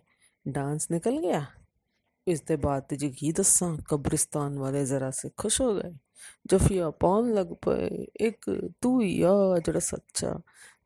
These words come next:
ਬਾਕੀ ਦਾ ਕਰਦੇ ਨੇ ਦਿਖਾਵਾ। ਮੈਂ ਤਾਂ ਜੀ ਸੈਂਟ ਹੀ ਜਿਹਾ ਹੋ ਗਿਆ।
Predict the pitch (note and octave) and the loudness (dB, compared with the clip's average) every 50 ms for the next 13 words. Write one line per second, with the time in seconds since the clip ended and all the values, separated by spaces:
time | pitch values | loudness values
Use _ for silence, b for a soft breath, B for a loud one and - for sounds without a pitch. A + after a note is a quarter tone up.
0 | - G3+ G#3+ G3+ F#3 G3 F#3+ F#3 E3+ F3+ F3 F3 F#3 F3 D#3 C#3+ D3+ D3 C#3+ C#3+ | -4 -2 0 0 0 0 -2 -2 0 0 -2 0 -2 -2 0 0 0 0 0 -2
1 | D3 C#3 D#3+ - - G#3 G#3+ A#3 C#4 C#4+ C4 - - - - _ _ B B B | -2 -2 -2 -2 0 0 2 2 2 0 0 -4 -10 -10 -10 _ _ B B B
2 | B B B _ _ - G3 F#3+ E3+ D3+ D3 - D#3+ D#3+ D#3 F3 G3 - - F3 | B B B _ _ 0 2 2 2 2 0 0 -2 -2 0 2 2 4 6 4
3 | D3+ C#3+ C#3+ C#3 - E3 D3+ E3 F3+ F3+ - G3+ E3+ D#3 - - - - - | 4 2 -2 -2 0 0 2 2 0 4 4 4 6 6 4 2 -2 -10 -10